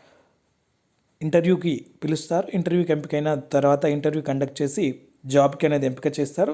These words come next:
దీనికి సంబంధించిన అర్హతలు, వయస్సు, ఖాళీలు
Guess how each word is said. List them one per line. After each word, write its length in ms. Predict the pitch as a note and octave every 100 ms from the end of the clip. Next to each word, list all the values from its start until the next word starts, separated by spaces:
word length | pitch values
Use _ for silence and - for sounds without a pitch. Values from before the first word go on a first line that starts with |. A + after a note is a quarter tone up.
| C#3+
దీనికి 200 | G#3 G#3
సంబంధించిన 560 | G3+ F3+ F3+ F3 E3+ F#3+
అర్హతలు, 500 | C#3 C3+ C#3+ D#3 F3
వయస్సు, 580 | C#3+ B2 B2+ - F3+ F3
ఖాళీలు 580 | B2+ B2+ C#3+ F3+ -